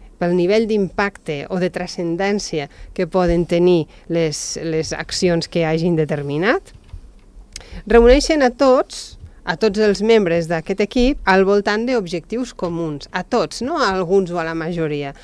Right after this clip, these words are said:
No hi ha persones que quedin fora, sinó que tots queden integrats en, en aquests objectius comuns.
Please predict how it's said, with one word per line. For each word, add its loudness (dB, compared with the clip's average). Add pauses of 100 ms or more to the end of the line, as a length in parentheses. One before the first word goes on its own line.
(160)
No 2
hi 2
ha -2
persones -4
que -6
quedin -4
fora, -8
sinó -2
que -2
tots -4
queden 4
integrats 0 (420)
en, 0
en 0
aquests -2
objectius -4
comuns. -8